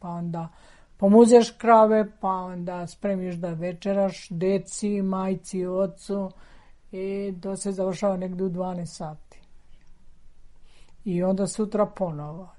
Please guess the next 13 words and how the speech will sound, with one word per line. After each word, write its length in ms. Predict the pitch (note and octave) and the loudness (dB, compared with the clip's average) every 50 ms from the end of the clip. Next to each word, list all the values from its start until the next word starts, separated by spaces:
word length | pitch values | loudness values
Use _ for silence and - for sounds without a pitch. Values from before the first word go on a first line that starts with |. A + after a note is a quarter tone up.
| - - - | -20 -16 -12
tako. 540 | F3 E3+ E3 D#3 - - - - - - - - - - - - - _ _ | -10 -10 -10 -10 -12 -16 -20 -20 -20 -20 -20 -20 -20 -20 -20 -20 -20 _ _
Uzeli 500 | - F#3+ G3 G3+ F#3+ F3+ G#3 F#3+ F#3 F3+ | 0 2 4 4 6 8 8 8 6 6
smo 240 | E3 - - G3 F3+ | 4 2 2 2 2
prvi 440 | D#3 - A3+ A3 G#3+ G3+ G3 G3 F#3+ | 4 6 8 8 10 10 8 6 4
traktor 420 | - G3 G3 F#3 - - F#3 F3+ | 2 0 0 0 -2 -6 -6 -6
Zeleni 440 | E3+ D#3+ F#3 F3+ F3+ F3+ E3+ E3+ E3+ | -2 0 0 0 0 0 -2 -4 -4
plan, 540 | D#3+ - - E3 E3 E3+ F#3+ G#3 A3 A#3 A3+ - _ _ | -6 -8 -8 -6 -4 -2 -2 -2 -2 -4 -6 -10 _ _
kad 240 | - - F3+ E3+ E3 | -10 -8 -6 -4 -2
je 120 | F3+ F3+ E3+ | -2 -2 -2
davato. 880 | D#3 E3+ D#3 D#3 D3 C#3+ D3 D#3 D#3+ - - - A3 A3+ A#3+ A#3 - _ _ _ _ _ _ _ _ _ _ _ _ _ | -4 -4 -6 -4 -6 -6 -6 -8 -10 -6 -2 2 2 2 2 0 -4 _ _ _ _ _ _ _ _ _ _ _ _ _
Koristili 680 | - A#3+ A#3+ A#3+ B3+ B3+ A3+ A#3 - A#3+ A3 G3 F#3 | 6 8 8 10 10 8 6 4 4 4 4 4 2
smo 220 | E3 - G3 F3 E3+ | -2 -4 -6 -8 -8
kredita, 840 | - - G3 F3 E3+ E3 F3+ F#3 F#3+ G3 F#3+ - A3+ A3+ A#3 A3 G#3+ | -8 -10 -8 -8 -6 -6 -6 -6 -6 -8 -8 -6 -6 -6 -6 -8 -12